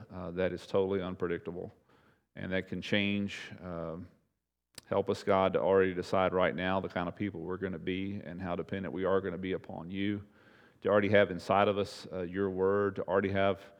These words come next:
in our hearts, uh, the service of, of others, Lord, being in for-, in our forefront,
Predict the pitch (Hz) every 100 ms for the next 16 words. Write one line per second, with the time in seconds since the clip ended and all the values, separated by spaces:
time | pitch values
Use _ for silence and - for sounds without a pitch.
0 | - _ _ - 101 92 - 104 110 -
1 | - - - 90 82 85 - 107 107 107
2 | - - - 90 90 - 95 90 - 98
3 | 110 107 - 98 101 90 95 98 85 95
4 | - 104 95 90 92 107 98 - 101 98